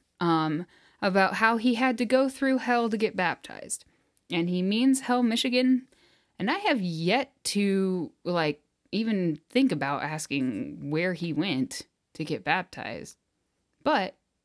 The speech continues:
I've been thinking now about going to hell to get baptized into either the good Methodist Church, since I was already baptized in that, or I wonder if you can get baptized as a dudist.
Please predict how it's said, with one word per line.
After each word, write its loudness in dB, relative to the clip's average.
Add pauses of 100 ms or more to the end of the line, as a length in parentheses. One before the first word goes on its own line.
(140)
I've 2
been 6
thinking 2
now 0
about -4
going 0
to -2
hell 0
to -10
get -4
baptized -2 (520)
into -2 (180)
either -2
the -2
good 0 (180)
Methodist -2
Church, -4
since -10
I -4
was -4
already -2
baptized -2
in -6
that, -4
or 0 (500)
I -6
wonder -2
if -4
you -6
can 0
get -4
baptized -6
as -6
a -6 (140)
dudist. -6